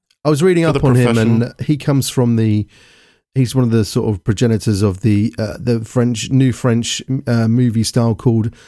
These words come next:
Speaker 1: Cinema du Look, which is all of, obviously all about visuals. So I think the visuals
Speaker 2: Mm-hmm.
Speaker 1: he, he creates in his movies are really impressive, but the plot-wise, uh, didn't he just direct? What? 'Cause he doesn't direct much anymore. He, he mainly produces 'cause he's got a,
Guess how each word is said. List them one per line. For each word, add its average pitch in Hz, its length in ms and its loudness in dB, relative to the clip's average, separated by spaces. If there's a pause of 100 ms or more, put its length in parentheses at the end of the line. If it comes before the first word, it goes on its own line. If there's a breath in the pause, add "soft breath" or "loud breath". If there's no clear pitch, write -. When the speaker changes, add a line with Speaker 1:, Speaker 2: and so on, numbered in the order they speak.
(140 loud breath)
Speaker 1:
Cinema 127 540 2
du 117 180 2
Look, 131 400 0 (840 soft breath)
which - 160 -2
is 110 100 0
all 113 180 4
of, 107 200 -4
obviously 117 400 0
all 113 160 2
about 110 280 0
visuals. 107 760 -2
So - 160 -4
I 123 40 2
think 175 160 0
the 123 60 2
visuals 92 580 0
Speaker 2:
Mm-hmm. 107 400 -2
Speaker 1:
he, - 20 -4 (100)
he 95 60 -2
creates - 360 -4
in 117 60 -6
his 107 120 -6
movies 113 280 -2
are 110 60 -2
really 127 280 0
impressive, 113 640 -4
but 117 180 -2
the 117 340 0 (920)
plot-wise, 135 640 -2
uh, 160 300 -2 (600)
didn't 220 160 0
he 285 80 0
just - 220 -4
direct? 180 260 0
What? 196 180 -2 (540)
'Cause 156 140 0
he 165 60 0
doesn't 277 200 2
direct 156 240 2
much 113 220 -2
anymore. 107 300 0
He, 113 120 2
he 156 80 0
mainly 175 300 2
produces 127 600 -2
'cause - 160 -6
he's 101 120 -4
got 113 100 -2
a, 110 160 -2